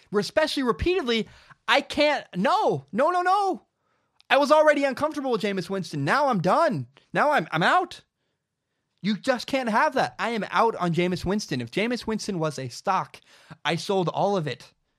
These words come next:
Jameis Winston is not a role model. Jameis Winston is not reliable. I repeat, I do not believe in Jameis Winston. I do not trust Jameis Winston,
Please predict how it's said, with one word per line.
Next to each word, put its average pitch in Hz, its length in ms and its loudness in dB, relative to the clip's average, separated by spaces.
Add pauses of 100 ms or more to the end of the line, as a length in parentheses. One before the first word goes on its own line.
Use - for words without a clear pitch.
(720)
Jameis 208 320 0
Winston 208 300 -4
is 165 100 -4
not 190 220 -2
a 196 80 0
role 185 200 -2
model. 147 380 -2 (420)
Jameis 196 320 -2
Winston 220 260 -2
is 185 120 -2
not 180 180 0
reliable. 165 440 -2
I 185 100 0
repeat, 208 420 -4
I 165 100 2
do 202 140 -4
not 220 180 -2
believe 185 300 0
in 202 80 0
Jameis 147 320 -4
Winston. 123 400 -10 (340)
I 175 80 0
do 175 100 -2
not 190 200 -2
trust - 360 -6
Jameis 220 320 -4
Winston, 220 400 -8